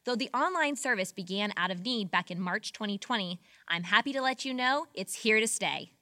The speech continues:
To that end, we're simplifying. Beginning Sunday, November twenty-ninth,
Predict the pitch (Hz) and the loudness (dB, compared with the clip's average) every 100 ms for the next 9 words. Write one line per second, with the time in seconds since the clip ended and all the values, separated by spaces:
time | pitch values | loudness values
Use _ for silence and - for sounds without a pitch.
0 | _ _ _ _ - 285 359 285 208 247 | _ _ _ _ -2 6 6 8 4 0
1 | _ - 330 453 403 277 196 147 185 - | _ -4 0 0 0 0 0 0 -6 -14
2 | _ _ 190 208 185 175 196 190 240 285 | _ _ -4 -2 -2 -4 -2 -2 -2 -4
3 | 196 175 190 269 - 294 330 190 185 196 | -2 -2 0 -2 -4 -6 -2 -2 -2 -8